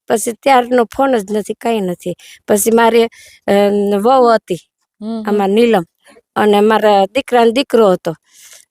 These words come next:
Speaker 1: તો
Speaker 2: હમ.
Speaker 1: ઈ અત્યારે તો દસ વર્ષનો થઈ ગયો દીકરાનો દીકરો,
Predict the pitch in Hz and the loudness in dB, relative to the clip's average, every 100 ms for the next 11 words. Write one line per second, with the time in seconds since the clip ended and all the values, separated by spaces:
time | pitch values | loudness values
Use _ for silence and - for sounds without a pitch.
0 | _ - 208 208 208 202 202 208 240 247 | _ 0 2 4 4 4 2 0 -2 0
1 | 233 - 247 240 226 240 247 247 - 240 | 0 2 0 0 -2 -2 -2 -4 -2 -2
2 | 220 208 190 202 202 202 190 - 196 190 | -2 -2 -4 -6 -4 -4 -4 -4 -2 0
3 | 196 - 190 | -2 -4 -4